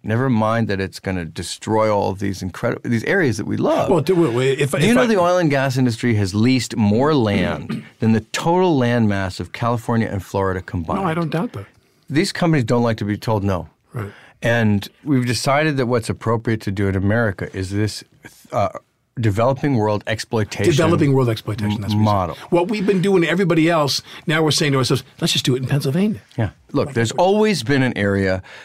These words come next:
Speaker 1: that the fossil fuel industry, whether it was coal or oil or gas, always been a population of people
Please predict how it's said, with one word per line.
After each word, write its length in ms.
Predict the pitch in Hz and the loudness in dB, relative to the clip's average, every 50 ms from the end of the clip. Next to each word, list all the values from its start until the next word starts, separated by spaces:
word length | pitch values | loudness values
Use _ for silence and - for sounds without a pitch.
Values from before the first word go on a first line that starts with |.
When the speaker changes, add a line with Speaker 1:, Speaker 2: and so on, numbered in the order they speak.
| - - | -6 -4
Speaker 1:
that 140 | - 87 | -4 -2
the 60 | 92 101 | -2 -4
fossil 380 | - - 117 117 139 135 165 160 | -2 0 0 0 0 2 0 -2
fuel 260 | 165 - 139 123 117 | 0 2 2 2 4
industry, 320 | 110 107 101 - - 107 95 | 2 2 0 0 -2 -2 -2
whether 200 | 95 90 87 87 | 0 -2 -4 -4
it 40 | |
was 160 | 65 - - - | -6 -8 -12 -12
coal 360 | - - - 139 139 139 143 135 | -10 -4 0 2 2 2 2 2
or 120 | 127 113 - | 0 -2 -2
oil 260 | - 104 104 110 117 | -2 0 0 2 0
or 80 | 120 113 | 0 -2
gas, 360 | 98 - 92 92 90 95 - - - - - - - _ - - _ _ | 0 0 0 0 0 -2 -6 -12 -18 -20 -20 -20 -18 _ -18 -18 _ _
always 300 | 147 160 165 180 190 156 | 2 4 4 4 2 2
been 140 | 156 160 | 2 2
a 40 | 131 120 | 0 0
population 760 | - - - 127 135 139 - 143 123 117 117 113 - - | -2 -4 -2 -2 -2 0 0 0 2 2 2 0 0 0
of 80 | 110 98 | -2 -2
people 320 | - 117 104 - 104 92 | -2 -2 -2 -2 -4 -6